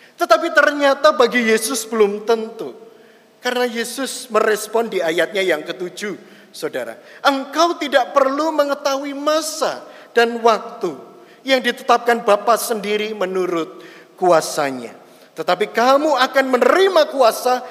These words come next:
kalau Roh Kudus turun ke atas kamu dan kamu akan menjadi saksiku di Yerusalem." Jadi Yesus ini ingin mengingatkan kembali bahwa yang terpenting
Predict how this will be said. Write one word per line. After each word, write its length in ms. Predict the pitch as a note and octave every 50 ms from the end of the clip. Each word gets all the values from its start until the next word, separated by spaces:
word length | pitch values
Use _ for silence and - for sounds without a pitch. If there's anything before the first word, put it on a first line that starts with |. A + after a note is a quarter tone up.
| - - -
kalau 240 | - A3+ A3 A3 A3
Roh 160 | A3 A3+ G#3+
Kudus 480 | A3 - A#3 A3+ A3 A3 G3+ - - -
turun 480 | A3+ G#3+ G3+ G3 F#3+ F#3 F3 F3+ F3+ - - - - -
ke 80 | - -
atas 480 | F3 D#3+ E3 E3 - E3 E3 - - -
kamu 320 | F#3+ E3 D#3+ D#3 D#3 D3
dan 240 | D#3 E3+ D#3+ D#3 D#3
kamu 320 | E3+ E3 D#3 D#3 D#3 D#3 C#3+ C3
akan 160 | - D3+ C#3
menjadi 480 | C#3+ C#3 B2+ - C3 A#2+ - B2+ A#2 G#2+ - - - _
saksiku 720 | _ - - - F#3 D3+ - - - - G#3+ F#3 - - D3+ A2+ - _ _ _ _ _ _ _
di 400 | - D#3 D#3 C#3+ C3 C3 C#3 C#3
Yerusalem." 720 | D3 C3 C#3 C#3 B2 B2+ B2 - - C#3 A#2 G#2+ - - - _ _ _ _ _ _ _ _ _ _ _ _ _ _ _ _ _ _ _ _ _ _ _ _ _ _
Jadi 320 | - C#4+ C#4+ E4 D#4 D4
Yesus 320 | A#3 C4 B3 B3 D4+ D#4 - D4
ini 240 | D#4 D#4+ F4 E4+ D#4
ingin 160 | D4 D4+ D4
mengingatkan 640 | C4+ C4 C4 C4 B3+ B3+ B3+ A#3+ A#3+ B3 B3+ B3+ -
kembali 320 | B3+ A3+ G3+ G3 A#3+ C#4+
bahwa 240 | - - G#3+ G3 G3
yang 240 | G3 F#3+ F#3+ F#3 G3
terpenting 800 | F#3+ G#3 - G#3+ - A#3 G#3+ A3 A3+ - G4 D4+ A3 A3 D#4 -